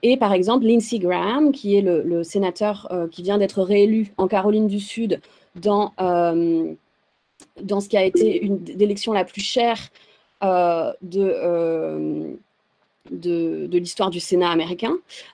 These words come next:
euh, qui a coûté deux cent soixante-cinq millions de dollars. Et donc, ce Lindsey Graham a décidé de, euh, donner lui-même cinq cent mille dollars de ses propres fonds pour aider Trump à gagner, euh, la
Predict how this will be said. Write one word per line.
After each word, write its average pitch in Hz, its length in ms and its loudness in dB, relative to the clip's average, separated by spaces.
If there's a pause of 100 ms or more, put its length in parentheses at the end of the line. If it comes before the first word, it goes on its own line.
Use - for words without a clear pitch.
euh, 165 100 -2 (120)
qui - 100 -2
a 175 40 0
coûté 196 200 -4
deux 185 140 0
cent 202 140 2
soixante-cinq 196 580 2
millions 180 280 2
de 170 40 2
dollars. 185 400 0
Et 185 60 2
donc, 190 180 2
ce - 100 0
Lindsey 226 320 0
Graham 202 600 0
a 220 160 2
décidé 214 560 -2 (260)
de, 220 340 4
euh, 190 100 4
donner 226 360 6
lui-même 240 540 4
cinq 247 180 -4
cent 233 160 -4
mille 220 160 0
dollars 208 340 0
de 220 100 -2
ses 208 160 -4
propres 196 340 -4
fonds 226 320 -8
pour 226 240 -6
aider 202 260 0
Trump 226 380 -4
à 190 80 2
gagner, 202 540 0 (260)
euh, 214 260 4
la 170 300 2